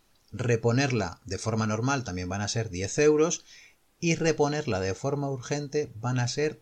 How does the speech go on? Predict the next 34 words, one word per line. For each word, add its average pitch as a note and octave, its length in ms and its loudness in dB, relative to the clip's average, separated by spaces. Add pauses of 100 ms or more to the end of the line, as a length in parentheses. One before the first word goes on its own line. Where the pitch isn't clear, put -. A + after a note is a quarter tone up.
treinta A#2 420 0
euros. - 400 -12
O G#2 60 -12
sea G2+ 120 -6
que - 80 -10
son G2 180 -6
cosas F3+ 500 -4
a G2+ 140 -4
tener G2+ 240 -2
en G2 120 -4
cuenta, D3 340 0
pero A2 120 0
yo G#2+ 120 0
creo A2+ 100 0
que A2 60 0
este - 160 -2
tipo G#2+ 200 -2
de G2 100 -2
comisiones A2 580 -2
se - 160 -2
aplican G#2 500 -2
prácticamente G2 1000 -4 (360)
en G2+ 240 -4
cualquier F2+ 640 -6
banco. E2+ 500 -12 (100)
Entonces F#2 560 -6
esto F#2 180 -6
tampoco F#2 600 -6 (100)
difiere G2 640 -4
mucho G#2 520 -2
de G#2+ 160 -6
la F2+ 100 -4
banca G2+ 380 -4
tradicional. F2 600 -8